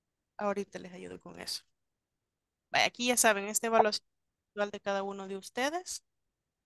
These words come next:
Si consideran que esto fue insuficiente o si fue excelente,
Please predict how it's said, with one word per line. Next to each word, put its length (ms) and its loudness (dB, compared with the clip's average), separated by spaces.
Si 540 -10
consideran 580 -6
que 120 -10
esto 360 -12
fue 220 -8
insuficiente 1120 -8
o 220 -14
si 140 -18
fue 260 -6
excelente, 580 -12